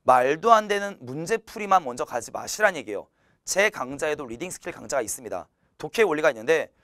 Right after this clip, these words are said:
저 꼭 학생들한테 추천해요. 해석의 원리 먼저 듣고 독해 원리 들어라. 왜? 기본 해석 능력은 있어야 되는 게 이런 케이스죠. 문제가 빈칸이에요.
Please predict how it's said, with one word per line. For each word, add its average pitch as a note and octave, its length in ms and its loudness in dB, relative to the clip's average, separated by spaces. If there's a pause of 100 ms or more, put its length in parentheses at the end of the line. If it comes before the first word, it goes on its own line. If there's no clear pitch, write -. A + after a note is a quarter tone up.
(180)
저 B2+ 140 -10
꼭 - 260 -2
학생들한테 G#3+ 400 -6
추천해요. B2 460 -8 (760)
해석의 E3+ 380 0
원리 E3 220 0
먼저 C3 260 -6
듣고 D#3 220 -10 (520)
독해 - 240 -6
원리 C3+ 200 -4
들어라. G#2+ 560 0 (640)
왜? C#3 260 4
기본 A3 380 0
해석 E3 260 -2
능력은 D3 320 -2
있어야 C3 200 -6
되는 A#2 180 -10
게 D3 80 -2
이런 E3+ 180 -6
케이스죠. C#3 500 -4 (920)
문제가 F#3 800 4
빈칸이에요. D#3 640 -4